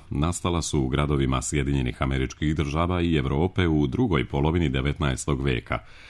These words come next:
sa ciljem da se najbogatije stanovništvo izoluje od drugih. Postoje ograđene zajednice penzionera višeg ekonomskog statusa, na primjer u Kaliforniji,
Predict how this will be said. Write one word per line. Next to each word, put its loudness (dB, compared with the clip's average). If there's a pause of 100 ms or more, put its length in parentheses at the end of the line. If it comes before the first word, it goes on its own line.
(220)
sa -2
ciljem 2
da 0
se -2
najbogatije 2
stanovništvo 0 (120)
izoluje 2
od 2
drugih. -4 (800)
Postoje 4
ograđene 2
zajednice 0
penzionera 2
višeg -2
ekonomskog -2
statusa, -2
na -4
primjer -2
u -2
Kaliforniji, 0